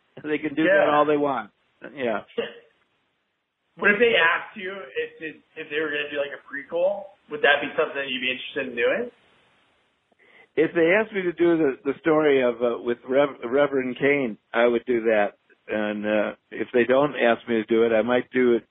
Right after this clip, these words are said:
Speaker 1: do one with a preacher myself. <laughs>
Speaker 2: Okay. Yeah.
Speaker 1: Yeah. I mean, you know, my invention, so what the hell?
Speaker 2: No, it is,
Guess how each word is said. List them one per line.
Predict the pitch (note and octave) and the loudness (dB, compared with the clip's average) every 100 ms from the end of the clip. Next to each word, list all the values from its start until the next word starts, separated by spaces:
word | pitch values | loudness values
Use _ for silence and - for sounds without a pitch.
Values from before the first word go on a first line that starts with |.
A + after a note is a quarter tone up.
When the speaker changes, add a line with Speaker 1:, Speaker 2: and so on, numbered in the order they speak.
| - | -2
Speaker 1:
do | B2+ A#2 | 0 4
one | A#2+ A#2 A#2 - | 4 2 -4 -2
with | A2 A2 | 0 2
a | G#2+ G2+ - - | 2 0 -6 -4
preacher | C3 - A#2+ | -4 0 -2
myself. | A2+ G#2+ - - A2+ G#2+ - - _ | 0 -2 -2 0 2 0 -6 -20 _
<laughs> | - - - - - - | -8 -8 -8 -8 -8 -4
Speaker 2:
Okay. | A#3+ A#3+ G3+ A#3 - - - | -2 0 2 2 -2 -10 -14
Yeah. | E3+ A#3+ A3+ - _ _ F#3 - _ | -8 -8 -8 -14 _ _ -18 -18 _
Speaker 1:
Yeah. | A#3 A3 G3 C#4+ A#3+ A2+ G2+ - - - - - | -10 -4 -2 0 2 2 -2 -8 -8 -6 -6 -4
I | B2 C3+ C3 | 0 2 2
mean, | C#3+ C#3 C3+ - | 2 0 -2 -4
you | C3 | 0
know, | B2+ C#3 C#3 _ _ - | 0 0 -8 _ _ -4
my | A#2+ C#3 | 0 2
invention, | A#2+ A#2 A#2+ G#2 F#2+ - | 2 0 -2 -6 -8 -4
so | F#2+ F2 _ _ _ | -6 -6 _ _ _
what | - | -4
the | - G2+ | 0 2
hell? | G#2 - | 4 4
Speaker 2:
No, | G3+ G#3+ F#3 | 2 2 2
it | |
is, | B3 | 0